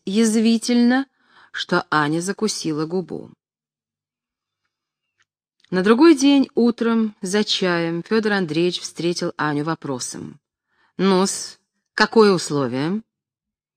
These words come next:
«За обедом скажу», — отвечала Аня, здороваясь с ним. «Вы, кажется, подсмеиваетесь надо мной», — хмурясь, заметил Федор Андреевич и быстро вышел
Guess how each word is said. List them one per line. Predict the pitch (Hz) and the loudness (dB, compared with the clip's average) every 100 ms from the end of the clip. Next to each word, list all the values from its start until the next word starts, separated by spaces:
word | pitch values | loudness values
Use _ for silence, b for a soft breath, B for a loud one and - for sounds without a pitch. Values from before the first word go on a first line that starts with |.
| _ _ - | _ _ -8
«За | 233 277 | 0 4
обедом | 269 196 185 196 | 4 4 0 -2
скажу», — | - 190 180 196 190 _ - | -4 -4 -4 -4 -8 _ -20
отвечала | - 165 160 165 151 - | -12 -8 -6 -4 -6 -4
Аня, | 143 170 185 | -2 -2 -4
здороваясь | 170 151 139 139 139 | -6 -6 -4 -8 -10
с | - | -10
ним. | 143 139 147 _ _ _ _ _ _ _ _ _ _ _ | -10 -10 -14 _ _ _ _ _ _ _ _ _ _ _
«Вы, | - 165 | -10 -8
кажется, | - 180 180 170 - 185 185 _ _ _ _ | -2 -2 -2 -4 -2 -2 -2 _ _ _ _
подсмеиваетесь | 196 202 - 190 165 151 156 170 214 214 | -4 -4 0 2 4 4 2 0 -2 -4
надо | 240 269 | 0 2
мной», — | 240 143 107 - _ _ _ _ _ _ | 2 2 -4 -12 _ _ _ _ _ _
хмурясь, | - 190 180 156 139 - | -6 0 2 2 0 -6
заметил | - 151 151 139 143 | -6 -4 -2 -4 -8
Федор | 139 156 143 | -8 -8 -6
Андреевич | 139 135 143 196 220 - - | -6 -6 -2 0 0 -4 -6
и | |
быстро | 147 156 196 - 202 | -6 -4 -4 -2 -4
вышел | 160 151 165 | -2 -4 -6